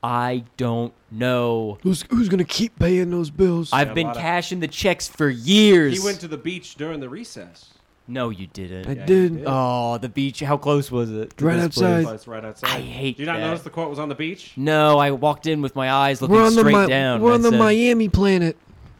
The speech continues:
Speaker 3: Planet Miami.
Speaker 1: Is the name of
Speaker 3: Planet Miami.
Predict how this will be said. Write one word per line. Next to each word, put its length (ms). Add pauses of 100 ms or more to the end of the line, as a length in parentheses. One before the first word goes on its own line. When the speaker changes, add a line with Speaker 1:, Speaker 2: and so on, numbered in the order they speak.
(720)
Speaker 3:
Planet 280
Miami. 580 (100)
Speaker 1:
Is 240
the 140
name 300
of 140 (1120)
Speaker 3:
Planet 220
Miami. 460